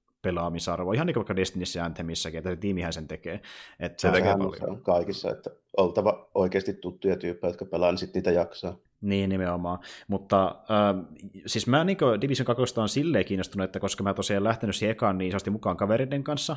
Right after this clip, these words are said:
Speaker 1: koska niitä ei ole silloin kiinnostanut. Että jos sattuu löytymään joku porukka, niin kakkonen voisi ehkä sitten olla se, mihin lähtee vähän isommin mukaan, koska se jatkaa kuitenkin samaa meininkiä, ja se on tavallaan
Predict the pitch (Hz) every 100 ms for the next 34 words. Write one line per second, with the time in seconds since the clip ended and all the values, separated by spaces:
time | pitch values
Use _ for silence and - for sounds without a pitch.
0 | - 95 92 87 92 87 - 95 87 104
1 | 113 - 131 - - - 95 95 107 -
2 | 113 143 139 104 98 117 113 101 95 92
3 | 90 131 - 101 90 87 87 - 90 85
4 | - 87 85 82 90 85 85 92 85 82
5 | 82 82 90 85 92 98 117 135 113 98
6 | 110 104 92 92 92 87 85 82 87 -
7 | - - - 92 90 87 92 90 101 101
8 | 98 95 92 92 87